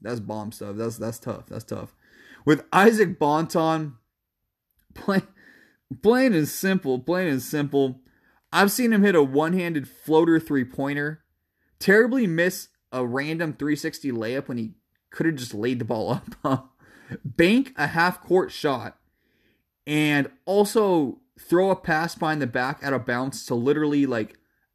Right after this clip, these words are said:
absolutely thin air to no one, maybe the Whispering Trees or something. Yeah, it's a Whispering Tree. There really is no one quite like Isaac Bonton in the Pac-twelve. He's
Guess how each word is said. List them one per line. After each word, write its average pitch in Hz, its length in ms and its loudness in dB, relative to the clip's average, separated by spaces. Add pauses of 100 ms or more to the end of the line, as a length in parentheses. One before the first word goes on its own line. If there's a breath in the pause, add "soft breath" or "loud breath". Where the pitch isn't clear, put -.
absolutely 139 640 0
thin 127 320 -4
air 101 260 -12
to 123 100 -6
no 123 300 0
one, 131 360 -2
maybe 120 520 -4 (260 soft breath)
the - 60 0
Whispering 135 480 2
Trees 120 360 -8
or - 80 -20
something. 110 580 -10
Yeah, 113 200 -2
it's - 120 -14
a 117 40 -6
Whispering 117 380 -6
Tree. - 300 -14 (580 soft breath)
There 165 180 8
really 165 560 4 (380)
is 147 300 0
no 135 180 -2
one 131 240 -4
quite 131 460 -6
like 123 380 -6
Isaac 120 400 -4
Bonton 120 420 -4
in 117 60 -4
the 107 80 -6
Pac-twelve. 113 680 -4 (320)
He's 117 400 -4